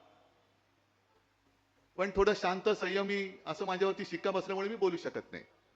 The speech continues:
आता हे बेअकली जनता पक्षाचे जे सरदार आहेत, ते येऊन गेले तिकडे आणि मला काही गोष्टीत आव्हान देऊन दिले.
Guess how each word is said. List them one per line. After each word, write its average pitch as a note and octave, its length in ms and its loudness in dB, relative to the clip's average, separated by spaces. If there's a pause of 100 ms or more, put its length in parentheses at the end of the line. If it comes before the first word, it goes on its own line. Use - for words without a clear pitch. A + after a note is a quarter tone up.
(960)
आता D3 180 4
हे G3+ 80 10
बेअकली G#3 440 6
जनता G3 260 4
पक्षाचे G3+ 460 4
जे F#3+ 480 2 (1000)
सरदार G3 360 10
आहेत, E3+ 180 8 (1040)
ते E3+ 80 2
येऊन G3 280 4
गेले G3 180 6
तिकडे D3+ 340 0 (1080)
आणि C#3 160 -4
मला F#3+ 180 2
काही F#3+ 220 4
गोष्टीत G3 280 2
आव्हान F#3 480 6
देऊन F3+ 220 4
दिले. B2 340 -4